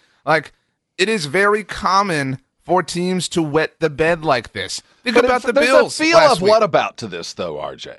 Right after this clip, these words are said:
Speaker 2: There is a feel of
Speaker 1: Nah.
Speaker 2: You can't, what, th-, well, there is. It's pot calling the kettle black. There, I mean, there's a h-, thousand different comparative things I could bring up. But it is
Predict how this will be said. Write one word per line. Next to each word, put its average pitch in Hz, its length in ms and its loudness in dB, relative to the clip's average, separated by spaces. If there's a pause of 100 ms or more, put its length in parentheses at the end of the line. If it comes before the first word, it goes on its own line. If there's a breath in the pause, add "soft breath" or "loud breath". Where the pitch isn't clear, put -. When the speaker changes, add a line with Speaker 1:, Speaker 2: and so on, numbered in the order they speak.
(100)
Speaker 2:
There 196 180 2
is 269 140 0
a 302 80 0
feel 226 420 2
of 156 260 4 (640 soft breath)
Speaker 1:
Nah. 101 200 -2 (340)
Speaker 2:
You 220 360 -4
can't, 311 300 0
what, 269 180 -6
th-, 185 460 -2
well, 269 140 4
there 294 400 4
is. 160 120 -2
It's 170 160 -2
pot 190 340 0
calling 160 280 2
the 139 80 -6
kettle 113 260 0
black. 254 680 2
There, 156 220 -2
I 147 40 2
mean, 156 200 0
there's 156 180 2
a 151 60 4
h-, 185 160 -4
thousand 156 720 2
different 147 400 -2 (300)
comparative 131 760 0 (800)
things 147 240 0
I 139 120 4
could 123 140 -8
bring 117 320 0
up. 82 280 0 (100)
But 143 400 0
it 185 240 0
is 151 560 2